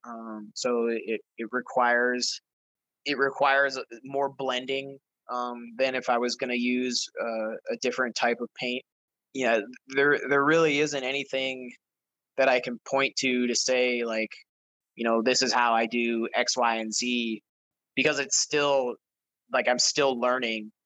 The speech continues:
Uh, every single time I have to paint match something, uh, I'm still,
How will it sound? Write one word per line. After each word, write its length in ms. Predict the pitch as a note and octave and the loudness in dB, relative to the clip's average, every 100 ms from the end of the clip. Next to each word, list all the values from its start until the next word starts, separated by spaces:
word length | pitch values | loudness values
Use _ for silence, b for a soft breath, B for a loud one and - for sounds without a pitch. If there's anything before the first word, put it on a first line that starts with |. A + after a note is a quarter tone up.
| _ | _
Uh, 300 | A#2 G#2+ G#2 G2+ - | -4 -2 -2 -2 0
every 240 | C#3+ C#3+ C3+ | 0 2 0
single 300 | C3+ B2+ A#2+ | 0 -2 -2
time 480 | A#2 A#2+ A2 G#2 G#2 | 0 0 -2 -8 -14
I 80 | G#2+ | -6
have 180 | A2+ A2 | -4 -2
to 80 | A#2 | -4
paint 280 | - A2+ G#2+ | -6 -8 -6
match 300 | G2+ G2 - | -8 -6 -6
something, 440 | G#2+ G2+ G#2 G2+ G2+ _ _ _ _ _ - | -6 -8 -8 -10 -16 _ _ _ _ _ -4
uh, 240 | A2 G#2+ | 0 2
I'm 140 | E2 G#2+ | 2 0
still, 580 | - A#2 A2 G#2+ G#2+ | -2 0 2 2 2